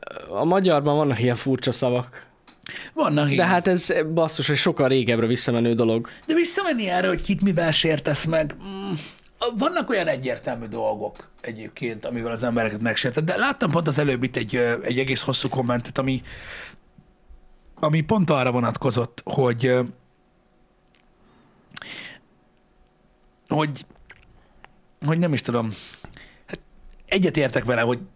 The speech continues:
Speaker 2: most kik azok, akik szavakkal akarják feltétlenül, ö, ö, bántani a másikat, meg kik azok, akiket szavakkal lehet bántani. Tehát, hogy ez,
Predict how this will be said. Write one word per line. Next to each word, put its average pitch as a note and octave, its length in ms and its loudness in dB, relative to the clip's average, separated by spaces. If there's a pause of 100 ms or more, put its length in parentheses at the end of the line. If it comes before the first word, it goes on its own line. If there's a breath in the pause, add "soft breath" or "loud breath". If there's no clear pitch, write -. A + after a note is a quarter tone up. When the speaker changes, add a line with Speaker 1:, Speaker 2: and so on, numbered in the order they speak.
(380)
Speaker 2:
most - 160 -6
kik G3+ 200 0
azok, C#3 220 -2
akik A#2+ 200 -6
szavakkal A2+ 440 -2
akarják G#2+ 440 -4
feltétlenül, G#2+ 840 -8
ö, A2 80 -8 (420)
ö, - 200 -10 (160)
bántani A#2 440 -4
a G#2 40 -10
másikat, G#2+ 500 -6
meg A#2 140 -8
kik G3 220 -4
azok, E3 180 -2
akiket D3+ 260 -4
szavakkal D3 460 0
lehet A2 280 -4
bántani. - 440 -10
Tehát, B2 160 -14
hogy C#3 120 -8
ez, C3+ 200 -12